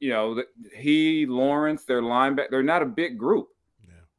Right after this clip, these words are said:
Speaker 1: And so when you can just lean on them, punch 'em in the mouth, is exactly what the Niners did to 'em, exactly what Buffalo did to 'em. I mean, you just punch 'em in the mouth. They got punched in that first drive, and, like, they never recovered.
Speaker 2: Hmm. Yeah,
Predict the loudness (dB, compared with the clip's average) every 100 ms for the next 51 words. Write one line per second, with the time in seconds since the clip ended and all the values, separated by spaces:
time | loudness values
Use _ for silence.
0 | _ -10 -8 0 4 6 4 2 0 0
1 | -2 -2 -2 -2 -4 0 0 2 0 0
2 | 0 0 -2 -4 -4 -2 0 0 2 0
3 | -2 -8 -6 -2 -2 -2 -6 -4 0 0
4 | 0 -2 0 0 0 -6 -6 -8 -12 _
5 | -18 -4 0 2 0 -2 -2 2 2 4
6 | 2 2 2 2 2 -2 -4 -4 -8 _
7 | _ _ _ _ _ 0 2 2 -2 -6
8 | -2 -2 0 0 0 2 2 4 2 2
9 | 2 0 -4 -4 -4 -4 -2 -2 0 0
10 | 0 2 4 4 2 -2 -4 -4 -4 -2
11 | 0 0 2 0 0 -4 -4 -14 _ _
12 | _ -18 -18 -18 -20 _ _ _ _ _
13 | _ _ -14 -6 -6